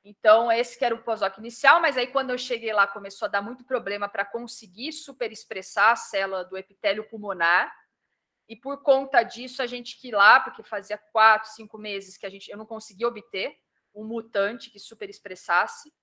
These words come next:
a guanilato, e aí a gente passou pra avaliar o efeito de vias epigenéticas,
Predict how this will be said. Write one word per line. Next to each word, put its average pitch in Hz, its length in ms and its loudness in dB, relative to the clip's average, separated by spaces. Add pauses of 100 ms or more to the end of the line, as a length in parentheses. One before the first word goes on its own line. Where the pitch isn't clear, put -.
(400)
a 180 80 -12
guanilato, 196 720 2
e 240 140 -4
aí 233 300 2
a 233 80 -2
gente 233 240 -14
passou 226 320 -6
pra 214 580 0
avaliar 208 380 -2
o 226 40 -4
efeito 214 380 -10
de 190 480 -18
vias 254 240 -4
epigenéticas, 214 1080 -10